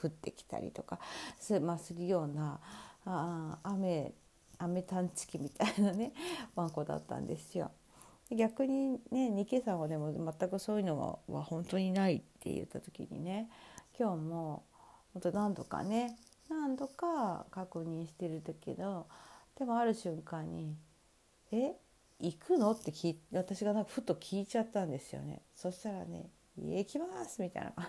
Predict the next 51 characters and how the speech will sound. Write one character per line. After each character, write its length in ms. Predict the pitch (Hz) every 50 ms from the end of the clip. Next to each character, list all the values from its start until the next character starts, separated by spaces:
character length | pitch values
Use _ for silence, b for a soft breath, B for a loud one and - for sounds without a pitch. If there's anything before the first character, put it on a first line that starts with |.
| -
じ 160 | 175 - -
で 100 | - 180 175
ね、 140 | 180 - - B B B B
<laughs> 280 | 339 277 226 B - -
急 100 | - 202
に 120 | 180 175 165
お 60 | 170
外 280 | 170 - 180 - - 151
行 100 | 147 151
く 80 | 151
準 280 | 139 - 156 151 143 143
備 80 | 147
を 40 | 147
始 240 | 135 147 143 - 143
め 100 | 143 143
て 160 | - - 131 -
「あ、 200 | 156 156 156 156 B B B B B B B _ - - - - - - - - -
や 120 | - 196
っ 20 | -
ぱ 100 | - -
本 240 | - - 202 214 220
当 140 | 226 - 240
に 80 | 226 220
そ 160 | - - 226
う 40 | 214
思 180 | 208 208 202
っ 20 | 208
た 220 | - - 180 156
ん 100 | 143 139
だ」 160 | - 135 - - -
み 80 | - 151
た 140 | - - 160
い 100 | 156 -
な。 100 | - - - - B B B B B B B B -
わ 80 | 202 214
ざ 120 | 208 208
わ 120 | 180 180 170
ざ 140 | 165 175
こ 180 | 175 - - 196
ん 120 | 190 180
な 100 | 190 190
強 340 | 180 - - - 202 196 185
い 40 | 165
雨 200 | - - 170 170 156
の 100 | 156 143
時 260 | - 180 175 - 156
な 140 | 147 147 135
の 100 | 147 147
に 160 | 151 175 208
っ 40 | 190
て 180 | - - 151